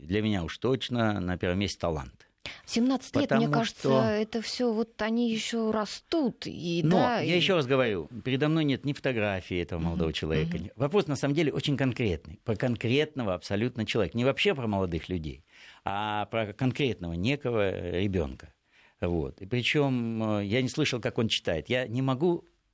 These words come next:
Speaker 1: отвечать буквально на этот вопрос. Я могу, в принципе, ответить, что, в общем, часто так бывает, так-, так-, такие аргументы, э, в общем,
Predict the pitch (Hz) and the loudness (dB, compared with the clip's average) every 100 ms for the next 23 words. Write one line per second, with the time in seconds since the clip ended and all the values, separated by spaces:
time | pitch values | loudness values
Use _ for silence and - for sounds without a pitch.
0 | _ _ 104 113 110 165 135 104 - 131 | _ _ -2 0 0 0 -2 -6 -4 -2
1 | 117 87 76 78 76 - - 78 69 60 | 0 -2 -6 -6 -6 -8 -8 -6 -4 -6
2 | - 123 165 139 127 151 135 92 - 80 | -2 0 0 0 -2 0 2 0 -2 -8
3 | 71 67 - - - 95 92 92 69 - | -8 -12 -14 -20 -10 -6 -2 -2 -2 -6
4 | - - 110 76 - - - - _ 101 | -4 -2 -2 -4 -8 -18 -20 -20 _ -2
5 | 110 202 220 139 113 160 139 127 113 110 | 2 2 2 -2 0 -2 -2 -2 -4 -2
6 | 104 101 104 117 120 117 110 - 135 127 | 0 2 2 0 -2 -4 -4 -2 -2 -2
7 | 113 127 - 156 120 107 120 131 107 85 | -4 -4 0 0 0 0 0 2 2 0
8 | - 82 76 78 - - - 85 85 82 | -2 -2 -2 -4 -8 -14 -20 -16 -14 -14
9 | 87 101 90 78 - - 87 80 76 69 | -6 -2 -2 -2 -8 -6 -2 -2 -2 -6